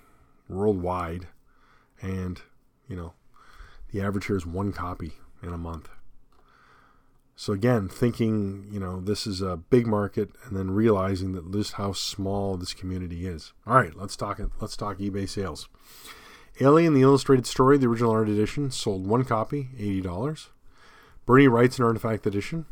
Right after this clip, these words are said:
sold one copy for a hundred thirty-six oh one. That's a good, a little bit of a premium over the cover, and, uh, being out of print.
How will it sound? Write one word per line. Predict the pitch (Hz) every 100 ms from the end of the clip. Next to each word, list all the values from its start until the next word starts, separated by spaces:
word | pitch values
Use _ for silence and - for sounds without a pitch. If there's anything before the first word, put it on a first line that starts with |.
| -
sold | - - 92 90
one | 98 101
copy | 98 92 117
for | -
a | 95
hundred | 101 98
thirty-six | 95 95 92 - 95 - - 104 -
oh | 87
one. | 85 101 117
That's | 95 -
a | 85 85 87 - - - - - -
good, | 92 -
a | 135
little | 170 190
bit | 131 104
of |
a | 92
premium | - 101 104 101
over | 90
the | 87
cover, | 95 107 135 - - - - - - -
and, | 101 95 90
uh, | 90 87 87 - - - - _ _ _ _ _ _ -
being | 95 92
out | 87
of | 85
print. | - 104 131